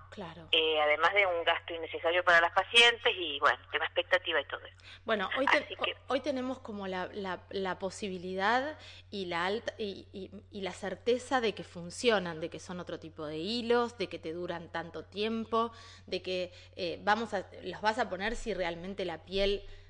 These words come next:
Speaker 1: da para hacerlo. Me parece increíble que sea un tratamiento que se haga en consultorio, en media hora,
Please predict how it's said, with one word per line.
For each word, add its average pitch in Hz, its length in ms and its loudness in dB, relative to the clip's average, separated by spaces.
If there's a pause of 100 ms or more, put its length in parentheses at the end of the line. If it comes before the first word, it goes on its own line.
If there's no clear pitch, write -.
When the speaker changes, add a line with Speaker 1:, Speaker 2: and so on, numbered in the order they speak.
Speaker 1:
da 208 300 4
para 196 160 2
hacerlo. 208 760 0 (260)
Me 214 200 -4
parece 277 520 -4
increíble 220 540 -6
que 233 100 -2
sea - 140 -8
un 233 60 -8
tratamiento 220 580 -4
que 208 100 -8
se 190 80 -6
haga - 320 2
en 269 140 -6
consultorio, 269 920 -4 (340)
en 208 280 -4
media 254 440 2
hora, 247 420 0